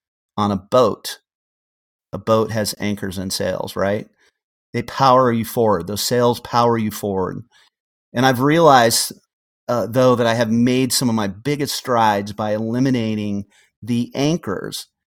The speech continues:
as much as I have adding new sails to my life and business. Now, let me explain.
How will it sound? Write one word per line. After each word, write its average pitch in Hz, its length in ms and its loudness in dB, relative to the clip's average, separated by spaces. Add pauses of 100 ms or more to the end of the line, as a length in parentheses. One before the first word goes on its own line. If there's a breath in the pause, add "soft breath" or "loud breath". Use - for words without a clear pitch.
(120)
as 123 140 -6
much 156 280 0
as 127 100 -2
I 117 140 4
have 107 460 4
adding 113 580 0
new 113 260 0
sails - 840 0 (960)
to 110 60 -4
my 98 140 -2
life - 360 -6
and 92 120 -4
business. 92 560 -8
Now, 131 200 -4
let 135 120 0
me 147 120 0
explain. 120 520 -4